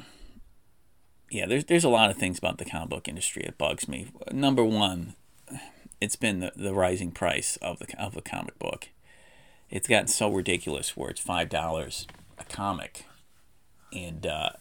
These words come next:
it's, you know, sometimes it's, you can't splurge. You can't splurge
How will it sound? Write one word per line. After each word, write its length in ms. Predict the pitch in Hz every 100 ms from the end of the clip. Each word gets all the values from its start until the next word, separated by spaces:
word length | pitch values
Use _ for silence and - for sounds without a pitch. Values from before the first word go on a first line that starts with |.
| -
it's, 480 | 87 - - - - - - - - - - - - - - - - - - - - - - - -
you 160 | 117
know, 360 | 107 101 101 90 107 - - -
sometimes 720 | - 113 123 110 104 101 -
it's, 340 | - - - -
you 100 | -
can't 440 | - 139 131 -
splurge. 760 | - - 143 196 160 - - - - - - - - -
You 80 | 110
can't 340 | - 131 120
splurge 600 | - - 92 52 50 -